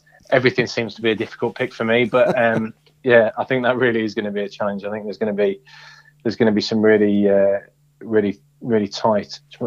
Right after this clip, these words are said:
tight games, and it'll probably come out to who's got the match winners that step up. And we know, we know all, all those teams have got people that have performed really well. Um, and, uh, yeah,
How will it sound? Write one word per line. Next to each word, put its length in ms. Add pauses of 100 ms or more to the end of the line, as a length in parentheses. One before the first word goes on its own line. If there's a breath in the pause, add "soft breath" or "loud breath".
tight 240
games, 280
and 80
it'll 100
probably 360
come 180
out 220
to 260 (1160 loud breath)
who's 160
got 100
the 80
match 260
winners 360 (180)
that 260
step 360
up. 100
And 80
we 80
know, 300
we 100
know 160
all, 220
all 200
those 220
teams 320
have 120
got 120
people 240
that 80
have 140
performed 340
really 200
well. 340 (180)
Um, 480 (420)
and, 440
uh, 240 (180)
yeah, 240